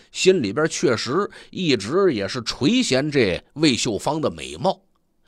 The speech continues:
趁机就悄悄地抓住了魏秀芳的手。照理说，这陈达耍流氓，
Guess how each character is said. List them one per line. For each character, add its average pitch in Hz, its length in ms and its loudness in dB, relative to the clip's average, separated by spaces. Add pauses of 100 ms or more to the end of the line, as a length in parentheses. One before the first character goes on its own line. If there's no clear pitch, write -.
(480)
趁 226 400 2
机 247 240 0
就 160 200 2
悄 294 400 2
悄 285 340 6
地 - 160 0 (280)
抓 - 360 2
住 202 200 -2
了 135 100 2
魏 175 220 2
秀 123 180 0
芳 214 260 -4
的 165 100 -2
手。 - 200 -8 (1200)
照 139 300 -2
理 92 340 -8
说， 190 560 0 (160)
这 135 160 -2
陈 135 240 -6
达 151 200 2
耍 - 180 -6
流 98 180 -2
氓， 147 380 -2